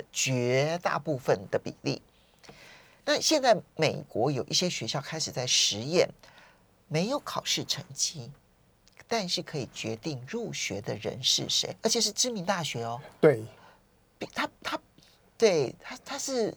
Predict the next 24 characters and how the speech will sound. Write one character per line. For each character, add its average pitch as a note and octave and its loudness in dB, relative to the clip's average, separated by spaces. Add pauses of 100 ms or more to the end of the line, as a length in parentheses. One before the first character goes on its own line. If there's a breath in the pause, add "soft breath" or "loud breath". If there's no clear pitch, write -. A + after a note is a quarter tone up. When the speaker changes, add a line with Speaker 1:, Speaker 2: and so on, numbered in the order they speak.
(220)
Speaker 1:
他 - -8
不 C#4 -10
是 D4 -4
野 A3+ 2
鸡 C#3 -2
大 G#3+ -2
学 B2+ -4
哦， A#2+ -6 (440 soft breath)
比 F#3+ -10
如 G#3 -8
他 B3+ -4
是 C4+ 0
Speaker 2:
也 D3+ 12
是 G#3+ 6
因 A3+ 12
为 G#3+ 12
疫 A3 6
情 C#3 2
的 C3+ 4
关 C3+ 2
系， B2+ -2 (300 soft breath)
在 D4+ 12
美 F#3+ 10
国 E3+ 8